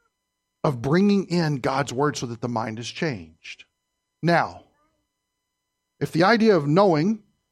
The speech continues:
about the death, burial, and resurrection that I have with Christ is true, it needs to be appropriate in my heart. I need to reckon it. I need to live in such a way as to which it's so.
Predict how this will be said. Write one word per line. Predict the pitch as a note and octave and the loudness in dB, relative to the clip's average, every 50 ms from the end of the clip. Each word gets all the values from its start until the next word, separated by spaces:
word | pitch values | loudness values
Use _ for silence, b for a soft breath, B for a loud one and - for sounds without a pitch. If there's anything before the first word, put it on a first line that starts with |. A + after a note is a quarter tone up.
| _ _ - | _ _ -6
about | - C3 F3 E3+ E3 | 0 0 0 2 0
the | D3+ | 0
death, | C3+ F#3 G3+ G3 - | 0 0 0 2 2
burial, | G3+ G3 F#3+ | 2 2 4
and | E3+ | 4
resurrection | E3+ F#3+ D#3 E3+ F3 E3 - - E3 | 2 2 2 2 2 0 0 0 0
that | D3+ D3+ | 2 2
I | D#3+ | 2
have | D#3 D#3+ D#3 D3 | 2 2 0 0
with | D#3 - | -2 -6
Christ | - - D3 C3+ C3 D3 - - | -4 0 0 0 0 0 -4 -8
is | - - | -10 -10
true, | - - - B2+ A2 A#2 D#3+ G3 _ _ _ _ _ _ _ - | -10 -6 -6 -4 -4 -4 -6 -8 _ _ _ _ _ _ _ -6
it | C3 | -2
needs | C3+ C#3+ C#3+ | -2 -2 -2
to | C#3+ | -2
be | C3+ E3+ E3+ | 0 0 0
appropriate | E3 - - F#3 F3+ F3 F3+ E3+ E3+ | 0 2 2 2 2 2 2 2 2
in | F3 | 2
my | F#3 F3 | 2 2
heart. | D#3 D#3 D3 | 2 2 2
I | D#3+ | 2
need | E3 D#3+ D#3 | 2 0 0
to | D3 | 0
reckon | C3 A#2+ D3+ F3 E3+ F3+ E3+ | 0 2 2 2 2 0 -2
it. | E3+ | 0
I | D#3+ D#3+ | 0 0
need | D#3+ D#3+ D3 | 0 0 0
to | C3+ | 2
live | C3+ C3+ D3+ F#3 G#3 G3 | 4 4 6 6 6 4
in | G#3 G3 | 2 0
such | - G3 F#3 - | 0 0 -2 0
a | - | 0
way | D#3+ E3 E3 E3 | 2 4 4 2
as | D#3+ | 2
to | - D#3+ | 2 2
which | D#3+ D#3+ D#3 F3+ | 0 2 0 -2
it's | E3+ - | -4 -4
so. | - - - D#3+ C#3+ E3 - | -2 0 2 4 4 4 2